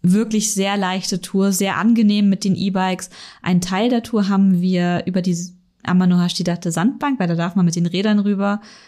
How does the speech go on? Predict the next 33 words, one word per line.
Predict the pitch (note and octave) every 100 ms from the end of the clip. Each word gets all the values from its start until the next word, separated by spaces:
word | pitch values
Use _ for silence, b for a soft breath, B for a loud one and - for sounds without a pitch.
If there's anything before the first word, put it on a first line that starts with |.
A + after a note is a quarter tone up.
| B -
gemacht. | G3 F#3+ -
Und | F3 E3+
da | D#3+
haben | F3
wir | D#3+
natürlich | D3 D3+ C#3
auch |
die | D3+
Räder | C#3 D3+
dann | C#3+ B2+
entsprechend | C#3 - E3+ D#3 D3+
ein |
bisschen | - D3
dreckig | C#3+ F3 F3+
gemacht, | F3 D#3+ D#3+ -
weil | D#3 D3 D#3
sie | E3+
ist | - -
halt | G#3+
eine | A3+
Sandbank | G#3 C#4 - D#4+ F4+ F#4 B B B
und | A#3
es | B3
hat | A#3+ A#3
geregnet | A3 G#3+ C4+ C#4 C4 C#4+
und | G#3+ A3 A3
wir | G#3
hatten | F#3+ G#3
keine | G#3 F#3+
Schutzbleche | G#3 A#3+ - A3 G#3 G#3+ G3 G#3 B B -
an | G3
den | G3 F#3
Rädern. | F#3 F3+ F3